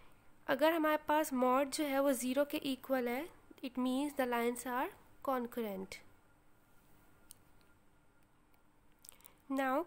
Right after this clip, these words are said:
question eight is determine whether the following pairs of line intersect or are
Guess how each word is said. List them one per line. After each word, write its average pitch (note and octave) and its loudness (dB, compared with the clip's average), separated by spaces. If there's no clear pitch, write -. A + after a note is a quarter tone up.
question D4+ 0
eight D#4 0
is D4 0
determine C4+ 0
whether B3+ 4
the D#4 0
following C#4 2
pairs C#4 2
of C#4+ -4
line B3 2
intersect B3 -2
or C#4 6
are D#4+ 4